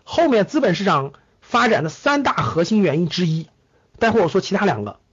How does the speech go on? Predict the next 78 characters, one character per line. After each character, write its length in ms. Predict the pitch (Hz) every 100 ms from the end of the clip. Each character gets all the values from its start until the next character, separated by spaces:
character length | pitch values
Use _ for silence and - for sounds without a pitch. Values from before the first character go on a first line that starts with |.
| _ _ _ _ _ _ _ _
待 80 | 170
会 20 |
儿 20 | 139
我 40 |
说 80 | 139
其 100 | 127
他 120 | 147
两 180 | 131 92
个。 80 | - _ _ _ _ _ _ _ _ -
推 160 | -
动 140 | 311 254
签 240 | - 294
证， 220 | 285 170 -
大 120 | 262
家 100 | 277
发 80 | 285
现 120 | 294
没 60 | 247
发 120 | 247
现， 80 | 233
现 120 | 285
在 100 | 269
很 180 | 214 185
多， 180 | 262 -
去 180 | - 269
很 120 | 208
多 100 | 226
国 140 | 202
家 140 | 214 233
签 260 | - 254
证 160 | 254 190
特 140 | -
别 100 | 240
简 160 | 208 127
单 160 | 165
了， 140 | 190 151
发 100 | 202
现 100 | 208
了 60 |
吗？ 220 | 180 147 - _ _ _ -
现 100 | 269
在 60 |
去 180 | 254 -
美 140 | 277 196
国 140 | 233
旅 120 | 226
游， 220 | 165 196
你 80 | 196
去 160 | 208 311
美 200 | 233 156
国 120 | 214
旅 140 | 226
游 100 | 170
签 280 | 185 - 262
完 120 | 233
签 180 | 226 247
证 120 | 247
以 40 | 170
后 120 | 185
是 100 | 185
十 340 | - - 190
年 220 | 294 214 208
期 160 | -
有 140 | 208 131
效 180 | 160
的， 160 | 113 110 _ _ _ _ _ _ _ _ -
是 200 | - 254
十 320 | - - 240
年 220 | 277 208
期 160 | 208 208
有 100 | 139
效 160 | 175
的， 80 | 135
大 80 | 143
家 80 | 139
知 100 | 139
道 100 | 127
吧？ 160 | 107